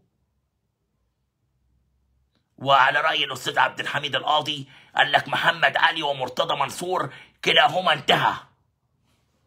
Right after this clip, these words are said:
كلاهما انتهى.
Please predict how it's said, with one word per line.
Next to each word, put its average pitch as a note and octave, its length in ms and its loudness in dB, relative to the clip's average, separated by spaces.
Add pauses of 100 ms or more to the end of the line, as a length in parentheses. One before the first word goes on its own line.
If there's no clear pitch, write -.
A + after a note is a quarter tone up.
(1700)
كلاهما E3+ 460 2
انتهى. C3+ 440 2